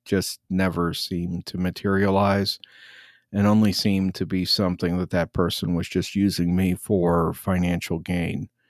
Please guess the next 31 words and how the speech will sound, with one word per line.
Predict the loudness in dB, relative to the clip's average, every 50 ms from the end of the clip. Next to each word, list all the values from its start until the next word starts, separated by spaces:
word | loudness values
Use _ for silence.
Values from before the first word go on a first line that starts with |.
| _ _ _ _ _ _ _ _ -14
uh, | -10 -8 -6 -6 -6 -6 -6 -8 -10 -10
because | -10 -8 -6 -4 -4 -2 -2 -2
that's | -2 -2 -2 -2 -4 -4 0
all | 2 2 4 4 2 2
that | 0 -2 -2
they | 0 -2 0
were | 0 -2 -2
focused | -2 -2 -2 -2 -2 -4 -6 -6 -4 -4
on. | -4 -2 -2 -2
They | -2 -2
weren't | -2 0 0 0 -2 -4
focused | -6 0 4 4 4 4 2 -2 -2 -2 -2 -2
on | -2 0
actually | 0 -2 -2 -2 -4 -4 -2 -2 -2 -2 -2 2
doing | 2 4 4 4 2 2 0 -2
any | -2 -2 0 0 0 -2
work, | -2 -2 0 0 0 0 -2 -4 -10 -20 _ _ _ _ _ _ _ _ _ _ _ _ _ _ _ -12
uh, | -8 -6 -6 -6 -4 -6 -6 -6 -6 -4
that | -4 -4 -2
would | -2 -4 -4 -4 -2
work | 0 0 0 0 _ _
with | 2 4 4 4 2 _ 0
the | -2 0
business | 2 2 2 2 2 0 0 0 -2 -4
that | -4 -2 0
I | 0 0
was | 0 -2 -4
trying | -4 -2 2 2 4 4 2 2 0 -2
to | -4 -6
get | -6 -6 -4
started. | -4 -2 0 0 0 0 0 -2 -6 -8